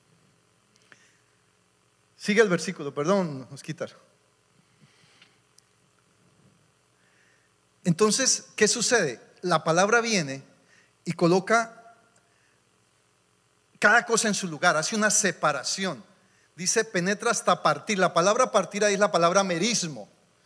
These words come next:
en el griego, que tiene doce significados: partir, separar, romper, dividir, eh, desquebrajar, ya penetrar. O sea, tiene... Entonces, ¿qué hace?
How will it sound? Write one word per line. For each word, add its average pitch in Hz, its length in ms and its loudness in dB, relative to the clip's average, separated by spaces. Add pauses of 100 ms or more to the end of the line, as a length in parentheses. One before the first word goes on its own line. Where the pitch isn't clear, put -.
en 156 140 -10
el 139 100 -8
griego, 160 400 -2
que 143 140 -8
tiene - 400 -4
doce 214 320 4
significados: 170 840 0
partir, 151 520 -2
separar, 147 640 0
romper, 147 600 -2
dividir, 131 600 -10 (460)
eh, 139 480 -2
desquebrajar, 151 1080 0 (260)
ya 156 240 -2
penetrar. 170 800 0
O - 40 -14
sea, 151 300 0
tiene... 214 340 0 (440)
Entonces, 226 320 0
¿qué 247 120 4
hace? 220 380 4